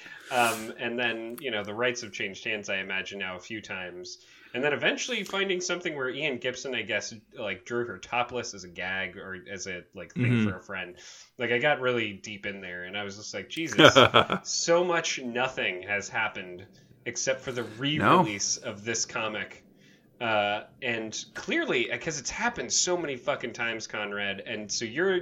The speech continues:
Speaker 1: you're a guy who knows a lot about comics, so I'm gonna give this over to you for a moment. Teach me why the fuck this isn't being made,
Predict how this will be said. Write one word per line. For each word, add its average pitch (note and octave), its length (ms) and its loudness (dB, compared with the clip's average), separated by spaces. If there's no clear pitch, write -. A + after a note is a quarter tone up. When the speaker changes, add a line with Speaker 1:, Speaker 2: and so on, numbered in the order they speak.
Speaker 1:
you're D3 220 -4
a C3 60 -4
guy G2+ 500 2
who A2 80 -12
knows G2+ 240 -6
a G2 60 -6
lot F#2+ 180 -4
about F#2 220 -6
comics, F2 420 -10
so G2 60 -12
I'm F#2+ 100 -10
gonna F#2+ 140 -8
give G#2 180 -8
this A2 180 -4
over G#2+ 220 -4
to G2+ 140 -12
you F#2+ 40 -12
for G2+ 140 -10
a F#2+ 60 -8
moment. F2+ 340 -8
Teach F#3+ 320 0
me F#3 160 2
why C3 240 2
the C3 100 -2
fuck B2+ 320 -2
this A#2+ 220 -8
isn't A#2+ 260 -6
being A2 320 -2
made, G#2 360 -2